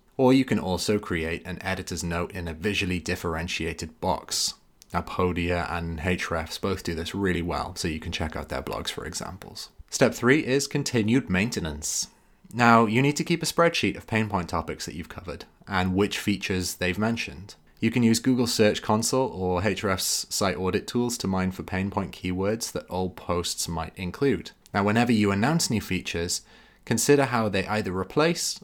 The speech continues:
or complement old ones mentioned in existing posts. Each time your product pivots away from features, remove mentions of them from posts since they're no longer relevant. Integrating feature updates into pain point content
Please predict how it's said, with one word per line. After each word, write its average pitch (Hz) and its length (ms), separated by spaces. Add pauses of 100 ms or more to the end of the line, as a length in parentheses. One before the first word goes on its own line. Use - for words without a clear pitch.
or 104 80
complement 95 640
old 92 220
ones 78 320
mentioned 80 400
in 76 100
existing 80 540
posts. - 680 (220)
Each 120 260
time 139 160
your 120 100
product 107 360
pivots 117 360
away 95 300
from 92 220
features, - 600 (200)
remove 120 340
mentions 120 500
of 85 120
them 80 160
from 87 180
posts 76 400
since - 320
they're 85 140
no 78 180
longer 76 300
relevant. 78 480 (240)
Integrating 135 500
feature 104 360
updates 95 440
into 92 180
pain 92 320
point 92 280
content 90 500